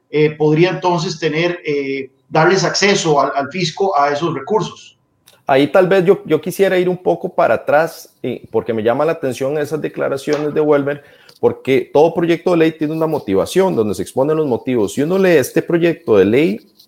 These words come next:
Speaker 2: la motivación es carente de datos de cuánto supuestamente va a recaudar. Es carente, habla de que supuestamente va a traer beneficios y eliminar distorsiones, pero no dice cuáles son.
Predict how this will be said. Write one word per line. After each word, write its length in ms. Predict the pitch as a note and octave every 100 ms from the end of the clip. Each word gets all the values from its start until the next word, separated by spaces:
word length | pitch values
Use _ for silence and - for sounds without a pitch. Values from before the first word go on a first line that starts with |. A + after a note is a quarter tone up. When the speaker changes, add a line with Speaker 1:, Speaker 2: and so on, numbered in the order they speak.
| _
Speaker 2:
la 180 | G#2 A2
motivación 760 | A#2 G#2 A#2 G2 F2+ C3+ F#3+ -
es 180 | A2+ -
carente 760 | D#3 D3 D#3 F3+ - G#3 G3+
de 220 | - G#2 F#2+
datos 560 | A2+ - - F#3+ F#3+
de 120 | G#2
cuánto 300 | - A#2 A#2
supuestamente 640 | C#3+ - C3 - C3+ B2 A#2+
va 60 |
a 40 | A2+
recaudar. 540 | G2+ F#2 F#2 C#3 - - - _ -
Es 200 | B2+ -
carente, 560 | F3 E3 F3+ F3 -
habla 300 | - C#3+ F3
de 120 | G3 F#3+
que 120 | C#3
supuestamente 680 | C3+ - C#3+ F3+ F3+ F3+ F3
va 120 | E3+
a 100 | E3+
traer 220 | F3 F3
beneficios 760 | F3 F3 C#3 E3+ F3 G3+ F#3+
y 80 | C#3
eliminar 440 | B2 A#2 A#2 B2+ D3+
distorsiones, 800 | F3+ - A#2+ A2+ F3 G3+ A#3 -
pero 220 | B2+ A#2+
no 120 | C3
dice 260 | D3+ D#3 -
cuáles 280 | B2+ B2
son. 280 | - F#3+ A2+